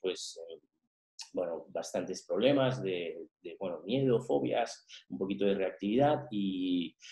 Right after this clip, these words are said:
tenía miedo porque pensaba que, pues, no sé qué había en su cabeza, creo que era que al año, eh, <laughs> la perra ya todo lo que no hubiese aprendido no lo iba a poder aprender. Esto no es cierto.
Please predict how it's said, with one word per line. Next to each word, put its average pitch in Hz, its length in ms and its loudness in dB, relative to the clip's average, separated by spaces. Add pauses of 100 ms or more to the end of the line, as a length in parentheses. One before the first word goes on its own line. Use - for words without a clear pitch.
(680)
tenía 135 220 8
miedo 175 320 12
porque 120 200 4
pensaba 147 340 6
que, 127 380 10
pues, 110 260 0
no 131 140 4
sé 135 180 2
qué 139 80 8
había 131 160 10
en 127 80 8
su 127 140 2
cabeza, 110 420 8
creo 110 160 2
que 127 80 8
era 113 140 10
que 110 80 4
al 117 100 8
año, 151 460 10
eh, 113 320 0
<laughs> 135 260 2
la 107 180 4
perra 127 200 8
ya 123 340 10 (180)
todo 131 200 10
lo 139 100 10
que 127 80 6
no 123 80 8
hubiese 135 240 8
aprendido 120 380 6
no 139 100 6
lo 117 80 6
iba 104 140 6
a - 40 2
poder 98 200 8
aprender. - 360 0
Esto 127 300 0
no 107 220 4
es - 200 -2
cierto. 98 440 0